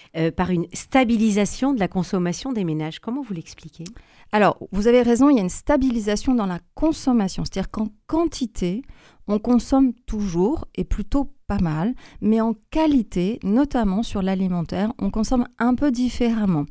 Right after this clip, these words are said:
Speaker 2: C'est-à-dire qu'on a une, une, malgré tout une tendance vers la moindre qualité. Euh, je prends pour exemple le bio, qui marche un peu moins dans notre région, ou même le label rouge. Donc vous avez en quantité toujours autant de consommation, mais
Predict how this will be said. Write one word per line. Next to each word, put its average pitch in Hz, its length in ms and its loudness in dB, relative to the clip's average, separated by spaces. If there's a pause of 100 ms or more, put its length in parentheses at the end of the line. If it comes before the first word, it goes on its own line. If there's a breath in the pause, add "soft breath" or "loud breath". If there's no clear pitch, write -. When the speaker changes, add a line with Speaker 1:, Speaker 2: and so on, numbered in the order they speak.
(420 loud breath)
Speaker 2:
C'est-à-dire 208 400 0
qu'on 202 160 2
a 190 100 4
une, 180 340 0
une, 165 240 -2
malgré 180 400 0
tout 226 460 2
une 190 180 2
tendance 240 600 4
vers 196 180 2
la 180 180 0
moindre 214 760 4
qualité. 180 640 -4 (500 loud breath)
Euh, 156 520 0
je 147 140 -2
prends 214 220 2
pour 180 160 0
exemple 170 420 -2
le 156 120 0
bio, 151 420 -2
qui - 120 -6
marche 160 280 -4 (180)
un 285 160 4
peu 262 120 2
moins 202 180 2
dans 175 140 -2
notre 160 220 -4
région, 147 500 -4 (420 loud breath)
ou 240 300 4
même 190 240 2
le 170 80 -4
label 165 340 0
rouge. 180 400 0 (360 loud breath)
Donc 180 100 0
vous 196 100 2
avez 208 160 4
en 196 100 2
quantité 254 560 2
toujours 247 320 0
autant 214 200 0
de 190 60 0
consommation, 180 680 0
mais 226 240 4